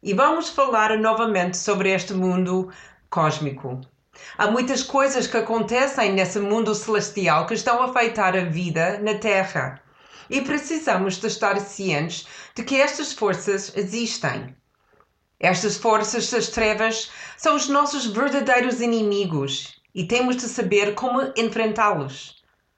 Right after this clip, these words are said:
Os poderes do mal vão tentar sempre nos mentir sobre o que Jesus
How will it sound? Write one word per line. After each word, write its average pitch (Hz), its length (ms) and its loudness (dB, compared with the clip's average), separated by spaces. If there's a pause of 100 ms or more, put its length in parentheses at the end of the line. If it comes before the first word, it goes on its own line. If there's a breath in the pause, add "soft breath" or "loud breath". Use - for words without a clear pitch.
(460 loud breath)
Os 294 140 0
poderes 320 460 0
do 269 160 0
mal 170 400 2
vão 269 280 2
tentar 262 500 2
sempre 330 680 0
nos 254 220 0
mentir 175 460 -2
sobre 220 340 0
o 247 240 -4
que 269 120 0
Jesus 214 600 0